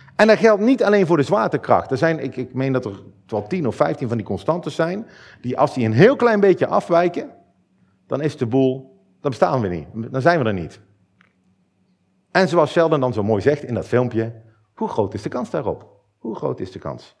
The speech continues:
"Het is redelijk," zegt hij in het filmpje, "om, om in een schepper te geloven." Maar goed, natuurlijk hebben ze er ook argumenten voor. En meneer Dawkins zal zeggen, "Dat klopt. Die kans is ontzettend klein." Die is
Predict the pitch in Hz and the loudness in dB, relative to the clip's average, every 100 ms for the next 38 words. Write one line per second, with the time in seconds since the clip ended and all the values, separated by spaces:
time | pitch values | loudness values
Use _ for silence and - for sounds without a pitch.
0 | _ - 143 - 180 240 110 - 87 - | _ -4 -2 2 2 4 0 0 -4 -4
1 | 87 - 78 - - - 135 131 107 - | -8 -8 -10 -8 -10 -8 -4 -2 -2 -6
2 | 135 95 87 - - 135 - _ _ _ | -8 -10 -16 -10 -8 -8 -14 _ _ _
3 | _ _ _ _ _ _ _ _ _ _ | _ _ _ _ _ _ _ _ _ _
4 | _ _ _ _ _ _ _ _ _ - | _ _ _ _ _ _ _ _ _ 0
5 | 180 135 - - _ _ _ _ _ _ | 2 2 -2 -16 _ _ _ _ _ _
6 | _ - - 139 110 90 90 98 95 104 | _ -6 0 0 0 0 -2 0 -2 -2
7 | 87 101 98 104 165 - 123 131 131 151 | -6 -6 -2 0 0 -2 -6 -4 -2 0
8 | 135 208 185 156 151 135 135 135 135 135 | 4 2 2 0 0 2 4 4 2 0
9 | - _ - 135 233 220 - - _ _ | -10 _ -2 4 4 4 -2 -20 _ _
10 | _ - 180 151 151 - 110 104 - _ | _ -6 0 0 0 -4 -6 -6 -12 _
11 | - 254 269 233 185 165 123 - 104 78 | 6 6 6 2 4 4 0 0 -2 -2
12 | 67 - - 196 202 214 | -10 -20 -6 0 4 4